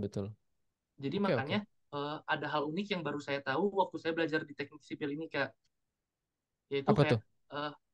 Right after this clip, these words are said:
Speaker 2: kenapa sih kalau kita pakai mobil Eropa, eh, suspensionnya tuh kayak kerasa keras banget? Atau kayak kenapa sih,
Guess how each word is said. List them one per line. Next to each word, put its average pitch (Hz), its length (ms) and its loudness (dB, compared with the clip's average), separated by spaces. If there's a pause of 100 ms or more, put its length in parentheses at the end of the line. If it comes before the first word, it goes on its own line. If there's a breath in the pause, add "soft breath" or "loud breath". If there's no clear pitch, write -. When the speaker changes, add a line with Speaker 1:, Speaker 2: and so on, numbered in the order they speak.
(120)
Speaker 2:
kenapa 156 340 2
sih 240 180 0
kalau 160 220 4
kita 147 240 -6
pakai - 380 -6 (100)
mobil 147 260 -4
Eropa, 143 520 0 (400)
eh, 143 200 2 (120)
suspensionnya 147 720 -4
tuh 214 100 6 (140)
kayak 147 280 -4
kerasa 143 480 -2 (320)
keras 143 200 0 (100)
banget? 160 220 -2 (800)
Atau 131 260 -6
kayak 131 180 -2
kenapa 147 260 -2 (100)
sih, 220 100 2